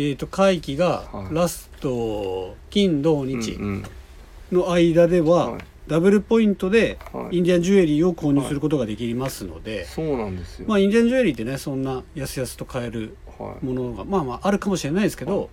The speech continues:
Speaker 1: 高額な商品が
Speaker 2: うん。
Speaker 1: 結構多いので、
Speaker 2: うん。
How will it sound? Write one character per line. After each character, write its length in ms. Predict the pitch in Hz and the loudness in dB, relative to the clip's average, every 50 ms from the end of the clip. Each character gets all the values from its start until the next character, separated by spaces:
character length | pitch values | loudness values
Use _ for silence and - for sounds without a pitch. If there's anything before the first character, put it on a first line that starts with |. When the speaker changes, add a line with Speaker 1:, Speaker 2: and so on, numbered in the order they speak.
| - - | -12 -6
Speaker 1:
高 140 | - 156 | -6 -4
額 220 | 127 135 123 - 135 | -4 -4 -4 -4 -4
な 100 | 131 123 | -4 -4
商 160 | 117 - 151 | -6 -6 -8
品 220 | 123 127 117 117 | -8 -8 -10 -8
が 80 | 113 110 | -8 -8
Speaker 2:
う 20 | 104 | -8
ん。 80 | 101 95 92 - - - - - | -10 -12 -14 -16 -18 -18 -18 -10
Speaker 1:
結 180 | - 147 131 - | -8 -8 -8 -6
構 220 | - 110 95 92 - - - - - - | -8 -8 -8 -8 -10 -14 -20 -20 -12 -6
多 240 | 156 160 160 156 143 | -2 0 0 0 0
い 80 | 123 | -2
の 140 | 107 98 92 | -4 -6 -6
で、 300 | 117 175 180 120 87 - - - - - - - - - | -4 -2 -2 -2 -4 -8 -14 -18 -20 -20 -20 -20 -18 -14
Speaker 2:
う 40 | - | -14
ん。 200 | 190 185 - - | -12 -12 -12 -14